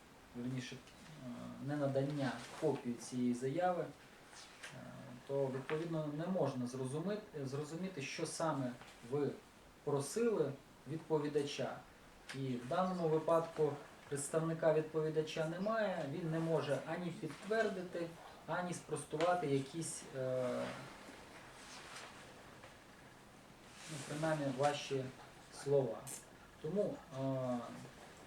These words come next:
взагалі, коли державний реєстратор, е, вчиняє якісь дії, то, відповідно, формується, коли подається заява,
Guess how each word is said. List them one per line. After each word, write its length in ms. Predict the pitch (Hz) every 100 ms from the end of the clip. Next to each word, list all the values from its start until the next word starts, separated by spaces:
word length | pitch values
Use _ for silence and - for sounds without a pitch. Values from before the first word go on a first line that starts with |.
| - - - - - - -
взагалі, 460 | 131 151 156 160 127 123
коли 160 | 131
державний 580 | 131 131 127 147 135 127
реєстратор, 600 | 127 127 - 139 123 - 110 - - - - - -
е, 40 | 113 113
вчиняє 580 | - 143 139 123 117 123 131 135 - - - - - - - - -
якісь 360 | 123 123 131 120
дії, 420 | 151 208 185 147 139 - - - - - - - - -
то, 300 | 135 135 123 120
відповідно, 480 | 127 156 202 180
формується, 880 | 139 - 143 180 165 139 - 131 123 120 - - - - - - - - - - - - - - - - - - - -
коли 180 | 139 131
подається 640 | 123 131 127 123 120 135
заява, 420 | 123 156 214 202